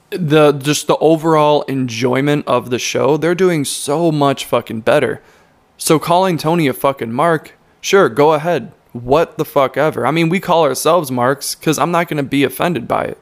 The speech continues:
You know what I'm saying? I just, if you're passionate about something, then you're passionate about it. That's it. That's all there is to it.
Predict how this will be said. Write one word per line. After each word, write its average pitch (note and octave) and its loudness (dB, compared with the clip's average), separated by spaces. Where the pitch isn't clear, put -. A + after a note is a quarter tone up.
You B2+ -2
know C3 2
what C3 2
I'm C3 0
saying? E3 2
I C3 2
just, C#3+ -6
if - -4
you're E3 2
passionate E3+ 0
about C3 0
something, C3 -2
then A#2+ -4
you're A#2 -4
passionate B2 -6
about G#2 -6
it. - -14
That's B2 -2
it. B2 -4
That's C3 -2
all C#3 2
there D3 6
is D3 2
to E3 -2
it. - -4